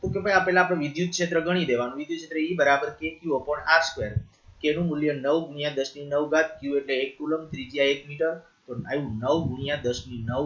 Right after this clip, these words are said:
ઘાત volt per meter. આનો અર્થ કે ગોળાની આજુબાજુ વિદ્યુત ક્ષેત્ર આટલું બધું થઈ જાય, ગોળાની સપાટી પર જે વિદ્યુત ક્ષેત્ર થયું આટલા ક્રમનું થાય, તો એ તો હવાના ને એના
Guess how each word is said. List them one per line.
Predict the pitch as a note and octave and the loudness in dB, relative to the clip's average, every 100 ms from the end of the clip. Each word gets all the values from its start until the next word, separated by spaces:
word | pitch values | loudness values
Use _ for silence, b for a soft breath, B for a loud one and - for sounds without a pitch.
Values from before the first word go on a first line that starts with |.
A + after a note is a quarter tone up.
| B2+ | 2
ઘાત | C#3 D3+ - - | 2 2 -4 -2
volt | B2 C#3 D3 - | 0 0 -2 -4
per | A2+ G#2+ | -4 -4
meter. | C3 B2 F#2 - b b | -12 -8 -8 -8 b b
આનો | C3 D#3 | -8 -4
અર્થ | E3+ E3+ | -4 -4
કે | F3+ E3+ | -8 -6
ગોળાની | C3+ D3+ D#3+ D3+ | 0 2 2 2
આજુબાજુ | D3 D#3 D#3 D3 B2 | 0 0 -2 -2 -6
વિદ્યુત | B2 D#3+ - | -6 -6 -6
ક્ષેત્ર | D3+ C#3+ | -4 0
આટલું | C3+ C3+ C3 | 0 0 -8
બધું | A#2+ A2 | -10 -10
થઈ | B2 A2+ | -10 -10
જાય, | F2 | -10
ગોળાની | A2+ C3+ C3 C#3+ | -6 -2 -2 -4
સપાટી | - - C#3 D#3 D#3 | -8 -4 -4 -4 -6
પર | B2+ B2+ | -4 -4
જે | B2+ | -8
વિદ્યુત | A#2 A2+ C3+ | -12 -14 -14
ક્ષેત્ર | C#3 C3+ C#3 - | -10 -4 -4 -2
થયું | E3+ - - - B B - | -4 -4 -10 -14 B B -6
આટલા | C#3+ - F#3 - | -4 2 0 2
ક્રમનું | D3+ C#3+ C3 B2+ | 0 0 -6 -4
થાય, | D3+ A2 | -2 -2
તો | G#2+ C3+ C#3 | -2 -6 -4
એ | D#3 | -2
તો | A#2 | 0
હવાના | A2+ D3 D#3+ D#3+ | 2 2 0 -2
ને | |
એના | D#3 D#3 | -4 -4